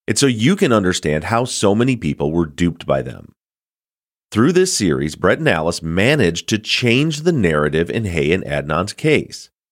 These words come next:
They did some serious damage to the pressure that was being put on the state's attorney's office to actually reinvestigate and find Hay's real killer.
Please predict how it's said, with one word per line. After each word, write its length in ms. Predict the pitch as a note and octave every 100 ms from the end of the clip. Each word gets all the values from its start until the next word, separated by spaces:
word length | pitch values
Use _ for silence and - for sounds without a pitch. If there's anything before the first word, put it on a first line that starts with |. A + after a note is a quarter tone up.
| _ _ _ _ _ _ -
They 80 | G#2
did 220 | G2+ C#3+
some 160 | B2 G2
serious 580 | - G2 B2+ F3 F3+
damage 440 | G2+ F#2+ D2+ E2 -
to 100 | A2+
the 100 | A2+
pressure 580 | - - D3+ - E2+ F2+
that 140 | G2
was 140 | G2+
being 320 | E2+ A2+ A#2+ A#2
put 120 | A2+
on 160 | F#2+
the 60 | A2+
state's 320 | - E2+ E2+
attorney's 460 | F2+ - E3+ F3 F2+
office 320 | D2 D2 F2+
to 200 | - -
actually 440 | E2+ G2+ - A#2+ B2
reinvestigate 1080 | D2+ D#2 G2 C3 G#2+ E2+ E2 C#2 C2+ D2+ -
and 180 | F#2+ F2+
find 320 | G2+ G2+ A2
Hay's 320 | F2+ E2+ E2+ D#2
real 260 | D2+ C#2+
killer. 480 | - B2+ A#2+ D2+ G1+